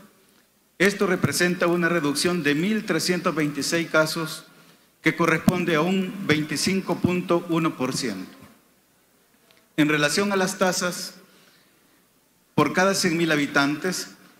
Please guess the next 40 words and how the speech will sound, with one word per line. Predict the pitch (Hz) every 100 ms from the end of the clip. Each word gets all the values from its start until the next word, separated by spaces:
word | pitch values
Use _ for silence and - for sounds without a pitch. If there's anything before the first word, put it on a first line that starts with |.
| -
el | 160
dos | 156 156
mil | 208
dieciséis | 208 196 - 196
finalizamos | 196 185 175 147 175 180 180
con | 170
una | 165 170 170
tasa | 170 165
de | 165
ochenta | 160 160 160 151 147
y | 180
uno, | 185 107 104 - - _ _ _ _ -
siendo | - 180 202 156 -
que |
el | 143
dos | 135
mil | 135 156
diecisiete | 175 180 165 156 - 170 175
esta | 165 160 160
fue | 156 165 170 170 127
de | 143
sesenta, | 147 139 139 131 113 - 95 - _ _ _ _ _ -
una | 175 185
reducción | 170 160 139 - 185 175
de | 131
ve-, | 131 180 -
casi | 202 220 185
veinte | 160 170 160
puntos | 147 170 180 175 175 175 - - -
de | - 147
dicha | 170 170 139 104
tasa. | 107 - 104 - - _ _ _ _ _ _ _ _
Y | 160 160
en | 165
cuanto | 156 156 160
al | 147
promedio | - 147 196 214
diario | 190 196 196 185
de |
homicidios, | 156 139 131 180 175 185 185 -